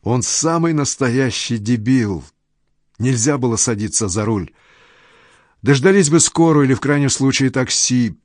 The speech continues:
но в состоянии паники перестаешь мыслить трезво, даже если ничего не пил. Илья хотел крикнуть Ксении: «Береги себя!», но проглотил этот влажный комок слов.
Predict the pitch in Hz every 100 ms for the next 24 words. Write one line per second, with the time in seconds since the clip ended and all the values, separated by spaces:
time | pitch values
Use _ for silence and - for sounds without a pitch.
0 | _ _ _ - 104 131 143 127 143 143
1 | 131 - 143 151 135 98 95 85 110 110
2 | 120 135 123 127 131 - 127 - 135 120
3 | 92 80 67 _ _ - 147 151 139 135
4 | - 117 117 113 117 117 - 104 82 67
5 | _ _ _ _ _ _ _ _ _ 127
6 | 135 175 156 156 151 151 160 160 135 135
7 | - - 131 107 92 82 151 156 175 151
8 | 151 113 110 82 - - 123 151 160 _
9 | _ _ _ _ _ _ _ _ _ _
10 | - 110 120 117 165 160 160 120 120 -
11 | 87 123 156 123 135 - 107 101 104 -
12 | - 95 85 - -